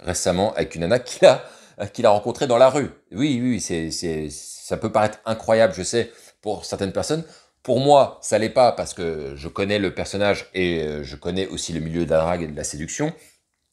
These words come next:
Mais oui, à soixante-neuf ans, le mec, il a fait une rencontre. Donc, je vous explique tout ça. J'espère que vous allez comprendre que les rencontres, les gars, il n'y a pas de début, il n'y a pas de fin, jusqu'à ce qu'on puisse plus bouger physiquement, jusqu'à ce qu'on soit vraiment devenu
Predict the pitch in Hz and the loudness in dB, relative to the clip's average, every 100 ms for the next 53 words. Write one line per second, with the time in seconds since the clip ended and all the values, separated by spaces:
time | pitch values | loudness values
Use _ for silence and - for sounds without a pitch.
0 | - 104 104 127 156 - - - 139 - | -8 -2 0 0 -2 -2 0 4 4 4
1 | 131 - 113 98 117 - _ 95 92 98 | 0 -2 -4 -2 -4 -6 _ -4 0 0
2 | 110 - 90 - 98 82 78 71 - _ | -2 0 0 0 -4 -4 -8 -12 -14 _
3 | 95 85 120 143 175 - 151 - - 98 | -12 -6 -2 -2 -2 -6 -10 -10 0 2
4 | 123 - - - - 90 135 101 104 92 | 2 -6 -20 -20 -12 -6 -2 -2 0 -2
5 | 85 87 98 98 87 - _ _ _ - | -2 0 2 2 0 -8 _ _ _ -10
6 | 151 - 120 117 101 73 - _ _ 92 | -10 -4 -2 0 -2 -8 -16 _ _ -2
7 | 90 87 95 - 95 82 - 73 69 71 | 0 0 0 -6 -8 -10 -14 -12 -8 -10
8 | - - 85 - 117 120 95 85 90 92 | -10 -4 -4 2 4 4 2 -6 -6 -6
9 | 98 82 90 - 117 110 120 117 - 117 | -6 -4 -4 -4 -6 -4 -6 -6 0 4
10 | 123 127 - 85 - 85 - 101 107 90 | 4 4 -8 -16 -14 -14 -12 -10 -8 -6
11 | 95 87 104 117 - 95 87 - 101 117 | -6 -4 -4 -6 -12 -10 -10 -4 -4 -4
12 | - - - - 107 98 92 95 82 78 | -6 -20 -14 -8 -6 -6 -4 -2 0 2
13 | 98 98 90 92 107 | 0 0 -2 -4 -4